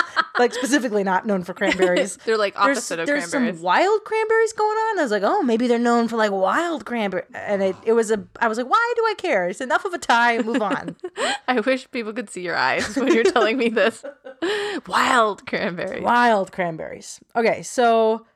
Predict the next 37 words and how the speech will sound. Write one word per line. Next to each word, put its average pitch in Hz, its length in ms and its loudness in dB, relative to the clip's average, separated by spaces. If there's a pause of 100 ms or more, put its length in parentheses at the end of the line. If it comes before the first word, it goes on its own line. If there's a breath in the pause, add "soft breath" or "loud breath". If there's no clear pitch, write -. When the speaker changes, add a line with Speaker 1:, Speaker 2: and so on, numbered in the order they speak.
(180)
Speaker 1:
that's 220 200 0
my 233 80 0
tie. - 220 -8 (500 soft breath)
And, 208 840 0 (120)
uh, 180 500 0 (560)
Brenda, 233 760 2 (220)
uh, 196 260 2
so 247 240 0
she's, 262 180 -4
like, 277 220 0
eighteen, 320 320 -2
so 269 140 -2
she's, 247 360 -4
like, 247 300 0
just - 180 -4
kinda 277 200 0
starting 170 560 0
life. 143 260 0
She's 190 240 -4
a 190 140 4
secretary. 208 560 2
She - 140 -6
works 185 160 -2
for, 190 180 0
like, 180 120 -2
a 175 60 -8
construction 175 560 -4
company 170 480 -2 (340 loud breath)
in 180 140 -4
that 165 160 2
area. 156 420 0 (760 loud breath)
So 233 520 4
on 226 480 4
May 254 200 4
eighteenth, 247 600 0 (260 loud breath)
nineteen 202 380 0
seventy-seven, 214 720 -2